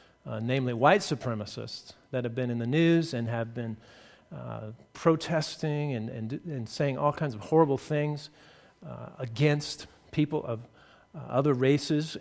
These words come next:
And you think through that, you think, "Well, what if we could give, do a spiritual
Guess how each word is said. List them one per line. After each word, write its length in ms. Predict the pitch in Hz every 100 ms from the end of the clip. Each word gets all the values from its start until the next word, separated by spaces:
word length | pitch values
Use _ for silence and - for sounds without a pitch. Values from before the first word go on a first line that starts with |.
| 156
And 300 | 123 120 113 - - - - _
you 100 | 127
think 280 | 117 185 160
through 320 | - 190 185
that, 300 | 170 170 165
you 60 | 147
think, 320 | - 160 - -
"Well, 120 | 139
what 120 | 165
if 140 | 185 196
we 80 |
could 180 | 190 147
give, 320 | 147 165 156
do 160 | 160 165
a 80 | 139
spiritual 800 | - - 175 175 170 156 147